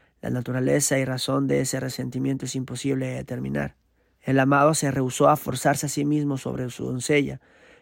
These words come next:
y solamente entraría por la invitación de ella.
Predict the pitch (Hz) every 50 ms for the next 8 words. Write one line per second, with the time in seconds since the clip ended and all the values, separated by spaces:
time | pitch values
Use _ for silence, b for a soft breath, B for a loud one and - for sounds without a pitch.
0 | b b - 151 - 175 185 180 170 165 165 160 160 165 160 147 147 143 143 143
1 | 147 151 151 147 143 - 135 135 139 135 131 135 135 - 135 135 - 139 135 131
2 | 135 135 139 139 139 - - 135